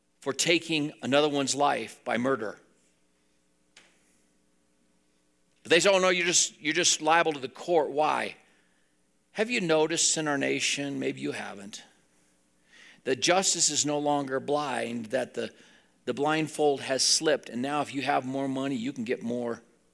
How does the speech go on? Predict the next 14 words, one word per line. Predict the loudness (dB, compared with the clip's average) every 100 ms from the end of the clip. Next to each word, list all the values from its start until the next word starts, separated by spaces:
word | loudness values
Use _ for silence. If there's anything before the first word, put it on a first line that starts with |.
| _
mercy? | -6 -2 -2 -4 -12 _ _ _ _ _ _
Mm-hmm. | -10 -8 -8 -12 _ _ _ _ _ _ _
Just | -2 0
hire | 2 2
a | 0
better | -2 -2
attorney. | -4 -6 -8 -10 _ _ _ _ _ _ _ -20 -4
It's | 0
just | 0
a | -2
part | 0 0
of |
the | 0 -4
conversation. | -6 -2 0 0 -2 -8